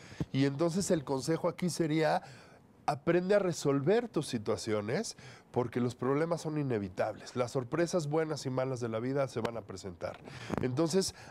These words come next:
hay que empezar a resolver lo que nosotros tenemos como situaciones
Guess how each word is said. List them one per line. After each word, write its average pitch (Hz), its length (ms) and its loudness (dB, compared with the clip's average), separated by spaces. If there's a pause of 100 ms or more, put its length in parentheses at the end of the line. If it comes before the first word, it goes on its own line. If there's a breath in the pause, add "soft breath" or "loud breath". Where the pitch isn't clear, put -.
hay 185 220 6
que - 160 0
empezar 190 520 4
a 185 40 4
resolver 143 520 2
lo 139 140 2
que 127 140 -4
nosotros 123 500 -2
tenemos 123 400 -2
como 113 220 -4
situaciones 165 720 -2